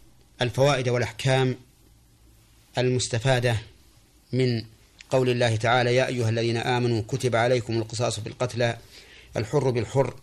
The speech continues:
والعبد بالعبد، والأنثى بالأنثى، فمن عفي له من أخيه شيء فاتباع بالمعروف، وأداء إليه بإحسان، ذلك تخفيف من ربكم ورحمة، فمن اعتدى بعد ذلك فله عذاب أليم".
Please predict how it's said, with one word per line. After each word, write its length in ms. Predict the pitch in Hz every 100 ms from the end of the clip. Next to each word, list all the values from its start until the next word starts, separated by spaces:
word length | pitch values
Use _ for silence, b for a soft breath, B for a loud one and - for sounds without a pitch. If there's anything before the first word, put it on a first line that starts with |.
| - - -
والعبد 320 | 113 123 120
بالعبد، 420 | 117 113 127 110
والأنثى 580 | 104 107 120 143 117 117
بالأنثى، 600 | 113 113 139 117 135 147 - - B B B B
فمن 240 | 123 127
عفي 320 | 117 135 117
له 160 | 120 117
من 160 | 110 104
أخيه 380 | 110 127 117
شيء 300 | 104 127 120
فاتباع 460 | 113 110 117 131 117
بالمعروف، 540 | 113 110 101 127 127 - B B B
وأداء 360 | - 104 120 127
إليه 360 | 117 113 123 110
بإحسان، 600 | 117 - - 123 123 120 - b b b
ذلك 280 | 120 127 113
تخفيف 440 | 110 101 - 135 113
من 160 | 120
ربكم 480 | - 120 120 113 113
ورحمة، 380 | 117 110 101 101 - b b b -
فمن 240 | 123 131
اعتدى 340 | 110 117 123
بعد 180 | 117 107
ذلك 400 | 110 123 107 110
فله 340 | 107 123 110 101
عذاب 280 | 117 120
أليم". 340 | 104 104 110